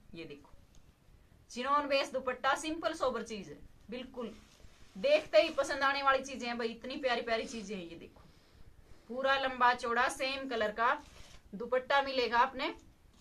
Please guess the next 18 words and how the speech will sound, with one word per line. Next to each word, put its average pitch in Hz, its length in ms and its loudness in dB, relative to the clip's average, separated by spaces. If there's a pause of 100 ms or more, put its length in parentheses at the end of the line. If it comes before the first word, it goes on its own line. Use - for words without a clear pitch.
(1120)
और 254 140 4
ये 262 160 -2
आ 294 160 12
जाएगी 262 320 4
जी 277 280 -4
सूट 240 400 -10
की 285 460 -8
दुपट्टे 247 460 -2
के 240 140 -2
साथ 214 460 0
लुक। 254 360 -10
ये - 1300 -16
देखो - 320 -18 (3500)
इतना 285 320 0
handy 311 280 4
piece 302 280 -4
है 208 120 0
जी, 214 260 -12